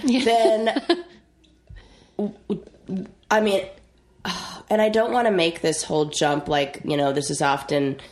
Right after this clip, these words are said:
Speaker 2: people don't like when you do this in arguments, but
Speaker 1: Like the
Speaker 2: you know,
Speaker 1: slippery slope thing?
Speaker 2: Yes.
Speaker 1: Yeah.
Speaker 2: Like, how much do you allow? Because
Speaker 1: I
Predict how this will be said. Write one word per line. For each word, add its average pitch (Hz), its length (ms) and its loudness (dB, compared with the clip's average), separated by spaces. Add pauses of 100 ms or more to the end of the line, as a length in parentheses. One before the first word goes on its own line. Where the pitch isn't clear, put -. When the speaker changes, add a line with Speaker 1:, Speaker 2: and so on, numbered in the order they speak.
(140)
Speaker 2:
people 190 220 0
don't 156 160 2
like 135 200 0
when 147 120 0
you 139 80 0
do 143 100 0
this 143 220 0
in 160 60 0
arguments, 151 520 0
but 151 480 -2 (2250)
Speaker 1:
Like 247 160 2
the 226 60 4
Speaker 2:
you 220 80 4
know, 208 80 4
Speaker 1:
slippery 220 260 2
slope 214 280 -2
thing? 233 160 2
Speaker 2:
Yes. - 280 0
Speaker 1:
Yeah. 202 340 2
Speaker 2:
Like, 190 220 2
how 220 300 0
much 185 460 0 (520)
do 180 100 0
you 165 220 4
allow? 170 360 4
Because 165 680 -2 (340)
Speaker 1:
I 403 180 4